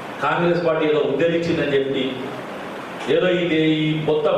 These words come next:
బీసీలందరికీ మేమే నాయకులం అవుతున్నామని చెప్పి నిన్న ఒక వ్యక్తి మాట్లాడుతుంటాడు, కిషన్ రెడ్డి అగ్రవర్ణంలోడట, రేవంత్ రెడ్డి ఏమో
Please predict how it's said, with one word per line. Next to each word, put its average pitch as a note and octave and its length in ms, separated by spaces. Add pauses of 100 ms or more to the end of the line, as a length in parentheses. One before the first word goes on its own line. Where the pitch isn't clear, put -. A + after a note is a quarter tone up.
బీసీలందరికీ E3 800 (220)
మేమే E3+ 360
నాయకులం E3+ 400
అవుతున్నామని D3+ 500
చెప్పి C3+ 440 (420)
నిన్న G3 140
ఒక G3+ 120
వ్యక్తి G3 260
మాట్లాడుతుంటాడు, G#3+ 680 (760)
కిషన్ A#3+ 280
రెడ్డి A3+ 460
అగ్రవర్ణంలోడట, G#3 840 (420)
రేవంత్ A#3 400
రెడ్డి A#3 180
ఏమో A#3 180